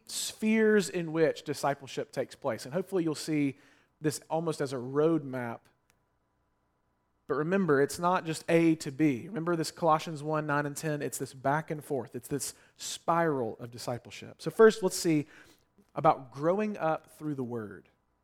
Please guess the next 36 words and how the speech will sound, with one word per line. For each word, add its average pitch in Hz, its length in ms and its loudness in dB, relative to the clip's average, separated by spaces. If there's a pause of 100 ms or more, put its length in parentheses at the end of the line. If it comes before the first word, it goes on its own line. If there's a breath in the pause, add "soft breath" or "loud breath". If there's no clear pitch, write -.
(460)
Growing 185 380 4
up 170 220 -4
through 165 120 -4
the 147 80 -4
Word. 131 200 -2
If 120 40 -10
you're 123 60 -14
taking 180 260 0
notes 160 160 0
this 139 140 -10
morning, 139 160 -4
that's 143 120 -4
our 135 60 -4
first 127 220 -6
point. 101 260 -14 (840)
First, 196 240 4
we 214 80 2
want 202 140 4
to 160 40 -2
grow 160 300 6
up - 160 0
through 165 240 -2
the 143 80 -2
Word. 127 480 -4 (1080)
We 190 140 4
have 202 320 -2
to 226 80 0
know 214 380 6
the 202 100 6
Word 180 400 4
to 170 60 -2
be 165 100 2
changed 190 460 -4
by 139 100 4
the 117 80 -4
Word. 107 340 -12